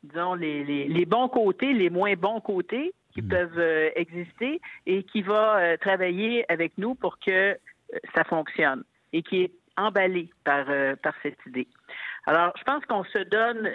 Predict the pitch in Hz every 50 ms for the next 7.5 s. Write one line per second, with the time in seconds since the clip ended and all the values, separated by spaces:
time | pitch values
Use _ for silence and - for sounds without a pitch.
0 | - - - 175 165 170 175 175 175 180 175 175 175 180 180 190 214 247 359 _
1 | _ - 160 160 - - 180 175 170 170 165 165 156 - - 165 160 175 208 -
2 | - - - _ _ - - 165 170 170 170 170 170 170 165 151 156 160 165 185
3 | 202 208 220 233 247 262 285 359 - - 165 160 180 180 180 175 175 170 170 170
4 | 156 160 180 196 196 208 233 240 247 320 - - 156 160 160 156 180 180 185 196
5 | 208 214 220 220 220 - _ - - 160 160 160 165 185 185 165 160 - _ _
6 | - _ _ _ - - 175 - 247 262 262 247 220 208 - - 202 190 185 185
7 | 175 165 - - 180 175 170 151 139 131